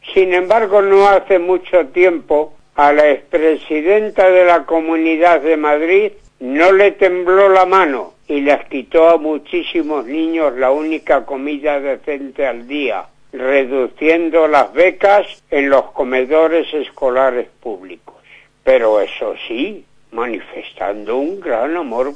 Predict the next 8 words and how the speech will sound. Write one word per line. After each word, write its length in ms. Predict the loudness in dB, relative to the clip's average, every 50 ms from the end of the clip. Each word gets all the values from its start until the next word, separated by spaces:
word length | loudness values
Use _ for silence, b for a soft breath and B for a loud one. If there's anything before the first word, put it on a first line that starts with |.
| -10
por 140 | -12 -10 -8
los 300 | -6 -4 -4 -4 -4 -6
niños, 640 | -16 -14 -10 -10 -10 -8 -8 -8 -8 -8 -10 -12 -16 _ _ _ _ -4
lo 200 | 0 0 0 2
que 120 | 2 2
la 180 | 4 4 4 2
encuadra 1000 | 2 0 -4 -8 -4 0 2 4 4 4 4 4 4 4 4 6 4 4 2 2
perfectamente 1500 | 2 2 2 2 0 -6 -2 2 4 4 4 2 -2 -4 0 0 2 2 2 2 0 0 0 -4 -6 0 2 2 2 2 -2